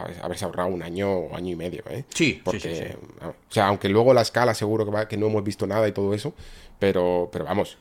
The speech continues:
Speaker 1: es que hay mucho trabajo ya adelantado y tampoco hay un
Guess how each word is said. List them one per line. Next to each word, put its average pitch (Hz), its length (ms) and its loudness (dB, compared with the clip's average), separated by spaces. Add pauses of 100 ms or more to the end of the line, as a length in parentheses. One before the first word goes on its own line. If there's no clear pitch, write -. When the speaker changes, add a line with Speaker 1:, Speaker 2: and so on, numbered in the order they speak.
Speaker 1:
es - 80 -12
que 95 80 -2
hay 92 60 2
mucho 101 560 0
trabajo 101 400 2
ya 107 100 2
adelantado 92 680 0 (260)
y 95 220 -2
tampoco 101 760 2
hay 113 140 4
un 113 80 0